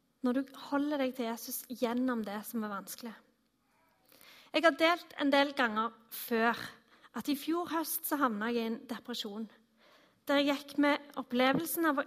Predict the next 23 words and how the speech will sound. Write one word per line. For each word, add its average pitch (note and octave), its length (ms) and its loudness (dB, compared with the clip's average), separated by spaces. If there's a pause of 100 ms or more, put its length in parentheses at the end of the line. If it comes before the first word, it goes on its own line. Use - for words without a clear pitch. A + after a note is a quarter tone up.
(120)
ikke - 400 0 (340)
være, A#3+ 220 -2 (320)
eh, A3 400 -4 (680)
god C4 200 2
nok, - 320 0 (640)
bare A#3+ 300 8
være C4 240 6
til A#3 200 -4
bry A#3+ 220 -4 (240)
for B3+ 160 0
de A#3+ 80 2
rundt B3 340 -2
meg. E4 220 -6 (1160)
Jeg C#4+ 100 0
trodde D4 280 -2
en D#4 100 2
periode C4 360 2
at B3+ 100 -6
jeg C#4 120 -6
hadde B3+ 320 -4
denne A3 240 0
jobben A3+ 300 -4
her, A3+ 240 -4